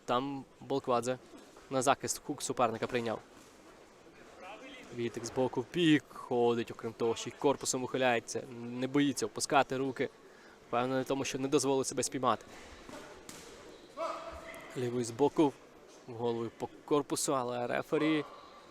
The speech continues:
е, робить зауваження Вітику, що він не кулаком пробиває, а внутрішньою частиною рукавички. На ногах Олег Вітик йде від суперника. Джебами прицілюється Вітик.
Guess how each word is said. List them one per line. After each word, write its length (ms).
е, 260
робить 240
зауваження 460
Вітику, 260
що 140
він 300
не 80
кулаком 360
пробиває, 420
а 40
внутрішньою 440
частиною 380
рукавички. 460
На 100
ногах 360
Олег 200
Вітик 240
йде 200
від 120
суперника. 400
Джебами 380
прицілюється 800
Вітик. 260